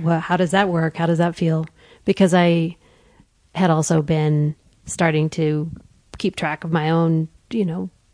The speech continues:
blood sugar, know that I'm a little insulin resistant, seeing my A one C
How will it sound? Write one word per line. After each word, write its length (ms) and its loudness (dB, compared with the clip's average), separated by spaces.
blood 260 -2
sugar, 300 0
know 260 4
that 140 4
I'm 140 4
a 60 4
little 200 2
insulin 440 0
resistant, 760 0
seeing 320 0
my 140 0
A 100 2
one 180 2
C 400 -4